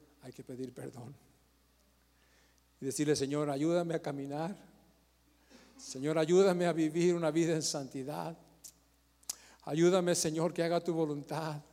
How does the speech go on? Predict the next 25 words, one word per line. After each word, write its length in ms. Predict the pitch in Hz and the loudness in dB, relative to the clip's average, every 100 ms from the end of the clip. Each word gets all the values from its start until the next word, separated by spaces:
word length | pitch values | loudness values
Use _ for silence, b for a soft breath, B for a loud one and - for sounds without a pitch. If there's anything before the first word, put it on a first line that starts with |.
| _ _ _ B B B B _ _ - | _ _ _ B B B B _ _ 2
Oh, 200 | 156 170 | 4 4
Señor, 300 | 165 165 170 | 2 0 0
ayúdame, 500 | 165 190 196 185 175 | 4 6 6 6 2
Señor, 380 | 180 170 170 | 0 0 0
a, 200 | 156 160 | 0 0
enséñame 840 | 170 160 202 214 220 214 202 190 170 B B B - | 0 0 4 4 6 2 2 -2 -4 B B B -8
a 60 | 160 | -4
hacer 220 | - 160 | -2 -4
tu 120 | 160 | -4
propósito, 680 | 170 - 165 156 147 139 - | -4 -4 -4 -4 -4 -8 -10
Señor. 380 | - 175 139 | -10 -10 -6
Enséñame, 720 | 151 147 - 196 202 190 160 156 | -4 -2 2 2 2 0 -2 -4
Señor, 460 | 175 170 151 151 - | -4 -6 -6 -6 -10
Padre 240 | - 160 151 | -8 -6 -4
Santo". 540 | - 160 156 - 135 B B B B | -4 -4 -6 -6 -8 B B B B
Por 120 | - 151 | 0 2
eso 120 | 175 | 4
los 220 | 180 - | 2 2
invito, 460 | 156 147 180 180 165 | -2 0 0 2 0
hermanos, 280 | 160 160 | 2 -2
que 120 | - 151 | -2 -2
vengamos 460 | 139 139 170 151 | -2 -2 -2 -2
estos 280 | 170 170 151 | -4 -4 -2
dos 260 | 160 147 131 | 0 0 -2
días, 440 | 175 170 156 - | -4 -2 -4 -8